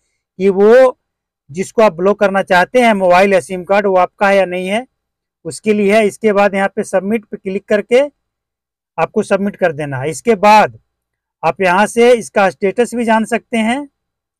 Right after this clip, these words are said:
देखिए, request का check request status, यहाँ से आप ये भी जान सकते हैं। तो इस तरह से आप कर लें और सबको share करें ताकि सबको फ़ायदा इसका मिले।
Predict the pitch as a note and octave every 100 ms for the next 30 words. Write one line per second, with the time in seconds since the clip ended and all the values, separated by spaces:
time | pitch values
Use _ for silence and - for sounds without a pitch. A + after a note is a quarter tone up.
0 | _ _ D#3 C3 E3 C3+ D#3 F3+ F#3 A3+
1 | - _ - A3 B3+ - G3+ A3+ A3+ G3+
2 | G3+ G#3+ G#3+ A#3+ F#3 F3+ D#3 D#3+ B2+ -
3 | _ _ _ _ _ _ _ D3+ F3 -
4 | F#3+ G3+ F#3 F#3 F#3 A#3 F#3+ D#3+ D3 D3+
5 | C3 C3 B2 B2 F#3 F#3+ - A#3+ A#3 A#3
6 | A3 A#3 A#3+ C4 D4+ - _ _ _ _
7 | _ _ _ - D3+ A3+ G#3 C4 - A#3+
8 | A#3+ A#3 A#3 B3+ C4+ _ _ - F3+ -
9 | A3 - G3+ - B3 G#3 G#3+ A3+ - A3
10 | G#3 G#3